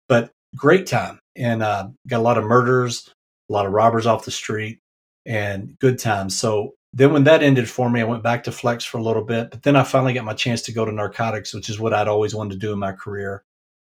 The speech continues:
And I first started on the, you know, the lower level narcotics, the street platoon stuff, worked my way up to major case where I had T F Os for the F B I and, uh, D E A working for me.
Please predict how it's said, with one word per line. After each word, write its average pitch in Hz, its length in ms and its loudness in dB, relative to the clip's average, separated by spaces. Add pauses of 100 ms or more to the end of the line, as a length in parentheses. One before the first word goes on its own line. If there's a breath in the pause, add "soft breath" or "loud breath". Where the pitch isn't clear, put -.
(160)
And 104 240 -4
I 107 220 -4 (100)
first - 280 2
started 110 320 4
on 107 180 2
the, 101 240 -4
you 113 180 -6
know, 104 60 -4
the 98 100 -6
lower 110 280 2
level 107 220 0
narcotics, 104 600 -4
the - 60 -12
street - 320 -8
platoon 113 340 -6
stuff, 107 420 -6 (480 loud breath)
worked 123 180 -2
my 110 80 -6
way 113 200 0
up 113 120 -6
to - 80 -10
major 110 340 -2
case 107 500 -6
where 104 320 -6 (380)
I 117 40 -10
had 110 220 -8
T 117 160 -2
F 110 180 -4
Os 110 220 -2
for - 140 -14
the 104 100 -8
F 110 180 -6
B 110 140 -6
I 110 320 -4 (180)
and, 104 240 -6
uh, 95 200 -8
D 104 320 -6
E 104 40 -8
A 107 200 -6
working 110 320 -2
for 117 240 -2
me. 110 240 -8